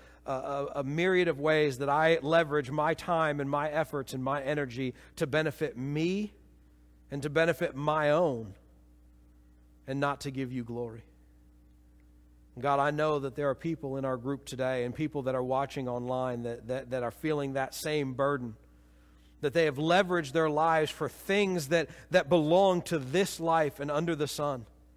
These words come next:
And God, that they are things that are, they are investments that will not carry with us to eternity.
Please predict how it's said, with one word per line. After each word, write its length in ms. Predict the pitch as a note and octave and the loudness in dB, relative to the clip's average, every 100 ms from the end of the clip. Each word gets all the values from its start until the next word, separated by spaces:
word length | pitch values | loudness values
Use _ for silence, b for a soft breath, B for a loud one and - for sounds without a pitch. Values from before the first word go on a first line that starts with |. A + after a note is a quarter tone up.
| b b b b | b b b b
And 140 | D#3 E3 | -2 4
God, 220 | F#3 F3+ | 6 6
that 120 | E3 | 4
they 160 | E3 G#3 | 4 6
are 100 | F3 | 4
things 380 | - G#3+ G#3 E3+ | 2 2 2 2
that 140 | F3+ | 2
are, 120 | E3 | 2
they 140 | E3 G#3 | 4 6
are 100 | F3+ | 6
investments 580 | E3+ F#3+ G3+ F3+ E3+ | 4 4 2 0 -2
that 200 | - D#3+ | 0 0
will 320 | D3 F#3+ A3 A3 | 4 6 6 6
not 320 | F#3+ F3+ - | 2 -2 -4
carry 320 | F#3+ F3 D#3+ | -2 0 0
with 240 | D3+ D3+ | 0 -2
us 140 | C#3+ - | -6 -8
to 140 | C#3+ | -6
eternity. 560 | C3 - B2 A#2 A2 | -6 -6 -8 -8 -10